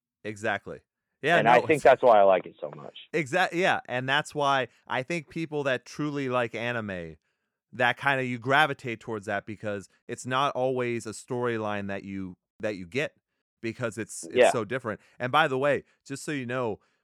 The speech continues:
Speaker 1: without reading, you don't even need to read The Road, the book, because that's almost one of the most accurate movies I've ever seen that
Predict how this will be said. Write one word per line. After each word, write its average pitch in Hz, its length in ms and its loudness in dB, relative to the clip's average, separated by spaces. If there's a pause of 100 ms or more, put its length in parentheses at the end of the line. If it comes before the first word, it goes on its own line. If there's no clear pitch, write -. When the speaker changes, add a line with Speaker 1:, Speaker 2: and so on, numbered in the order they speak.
Speaker 1:
without 131 360 2
reading, 135 260 -4
you 135 120 -4
don't 165 120 -2
even 123 220 -6
need 127 220 -8
to 117 120 -10
read 92 380 -8 (420)
The 113 160 -2
Road, 113 320 0
the 98 80 -8
book, 123 360 -2 (280)
because 123 340 -6
that's 123 260 2
almost 156 500 -2 (220)
one 127 360 -4
of 147 140 -4
the 139 100 -4
most 135 280 -2 (100)
accurate 139 540 -4
movies 110 600 -8
I've 104 260 -4
ever 113 300 -6
seen 98 580 -10 (460)
that 123 260 2